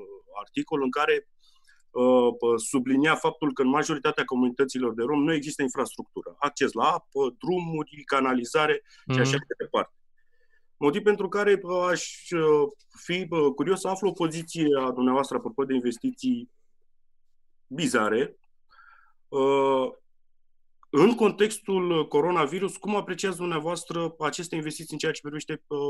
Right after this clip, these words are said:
Speaker 1: uh, uh, primăriile, uh, locale? Adică în această criză avem recomandări precum "spală-te pe mâini". Însă sunt
Speaker 2: Da.
Speaker 1: oameni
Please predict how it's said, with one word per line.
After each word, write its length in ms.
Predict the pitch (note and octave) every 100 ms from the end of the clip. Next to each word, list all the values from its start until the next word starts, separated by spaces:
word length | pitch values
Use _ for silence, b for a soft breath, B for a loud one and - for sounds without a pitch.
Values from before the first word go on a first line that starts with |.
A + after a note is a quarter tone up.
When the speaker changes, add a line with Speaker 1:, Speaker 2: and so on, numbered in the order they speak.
| C#3
Speaker 1:
uh, 320 | C#3 C#3 C3+
uh, 160 | C3+ C3
primăriile, 600 | B2+ C3 C3 C#3+ C3+ B2+ -
uh, 340 | B2+ B2+ B2+ B2
locale? 440 | C3+ D3+ C3 F2 - B
Adică 320 | A2+ B2+ C3 -
în 580 | C3 C3 B2 B2 A2+ G#2+ -
această 420 | A#2 A2+ D#3 - D#3
criză 320 | E3 E3+ -
avem 280 | D#3+ D3 E3+
recomandări 560 | E3 C#3+ C3+ C#3+ C#3 - _ _ _ _ _ _
precum 600 | C#3 C3+ D#3+ C#3+ A#2+ - _ _
"spală-te 480 | - - F3 F3 E3+
pe 120 | E3+
mâini". 340 | F3 D3 F#2 - _ _ _ -
Însă 180 | A#2+ C3
sunt 280 | - F3 E3
Speaker 2:
Da. 60 |
Speaker 1:
oameni 280 | D#3+ F3